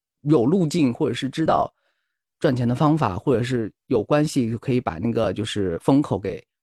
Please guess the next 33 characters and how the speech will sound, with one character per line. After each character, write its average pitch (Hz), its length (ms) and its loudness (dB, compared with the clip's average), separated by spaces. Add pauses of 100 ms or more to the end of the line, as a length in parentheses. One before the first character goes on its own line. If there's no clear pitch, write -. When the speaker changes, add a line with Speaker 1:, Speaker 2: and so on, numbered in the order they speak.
(140)
Speaker 1:
占 123 220 2
住， 101 180 -4
然 92 160 -2
后 120 80 0
呢， 107 200 0
等 95 260 -4
真 131 160 2
正 131 240 0 (380)
可 123 100 -4
以 127 80 2
赚 135 180 2
钱 113 140 -2
的 101 80 -2
时 104 80 -6
候 107 140 -4
呢， 107 100 -4
就 104 260 -8
钱 95 240 -4
流 95 100 -2
到 98 140 -2
自 101 120 -8
己 92 40 -6
的 - 120 -12
口 - 180 -14
袋 - 120 -16
里。 - 120 -20 (300)
Speaker 2:
嗯。 - 120 0
Speaker 1:
每 202 160 4
个 220 80 2
时 139 180 -2
代 160 180 2
都 170 180 2
有， - 240 0